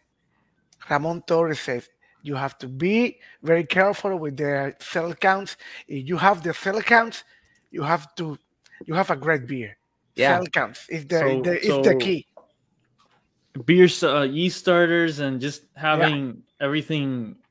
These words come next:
Speaker 3: uh, for both, for I P As and lagers, that, that would be your
Speaker 2: Yeah, I mean, if, if, if you wanted me to separate it out, I mean, obviously with lagers, if, if you're gonna be successful there, that, that yeast culture piece is so critical to a good,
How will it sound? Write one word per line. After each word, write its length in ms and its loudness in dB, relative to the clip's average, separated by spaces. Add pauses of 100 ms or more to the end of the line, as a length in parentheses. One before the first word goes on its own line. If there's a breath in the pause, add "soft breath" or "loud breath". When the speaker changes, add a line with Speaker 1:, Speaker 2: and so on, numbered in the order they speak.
(120)
Speaker 3:
uh, 220 -6
for 200 -2
both, 300 2
for 140 -2
I 120 2
P 240 0
As 80 -6
and 120 -4
lagers, 420 -2
that, 240 -2
that 100 2
would 160 0
be 120 -2
your 400 -2 (500 loud breath)
Speaker 2:
Yeah, 260 8
I 120 6
mean, 180 4
if, 120 0
if, 200 -2
if 80 -2
you 80 2
wanted 260 6
me 120 4
to 80 4
separate 540 4
it 120 0
out, 300 2
I 20 0
mean, 180 0
obviously 480 0
with 160 0
lagers, 760 2 (400 loud breath)
if, 380 2
if 120 -6
you're 100 -2
gonna 160 2
be 120 0
successful 720 -2
there, 540 2 (260 soft breath)
that, 340 -2
that 220 -2
yeast 300 0
culture 380 0
piece 480 0
is 380 -4
so 300 2
critical 680 2
to 200 0
a 60 0
good, 460 2